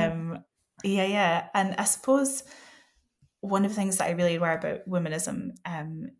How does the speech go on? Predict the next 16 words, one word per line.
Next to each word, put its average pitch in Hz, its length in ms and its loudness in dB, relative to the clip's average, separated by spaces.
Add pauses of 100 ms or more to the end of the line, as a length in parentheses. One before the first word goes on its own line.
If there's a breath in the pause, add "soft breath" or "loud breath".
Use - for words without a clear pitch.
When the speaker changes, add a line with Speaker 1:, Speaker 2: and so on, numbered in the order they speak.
Speaker 2:
is 180 220 2
this - 480 0
commitment 202 520 0
to 185 80 -2
just 170 180 -2
radical 160 480 -4
self-love - 640 -6 (400)
and 175 140 0
to 180 100 0
saying, 156 540 0 (400)
"Actually, 196 440 0
there's 180 180 0
nothing 165 240 -4
wrong 156 140 -6
with - 160 -10
me. 139 280 -10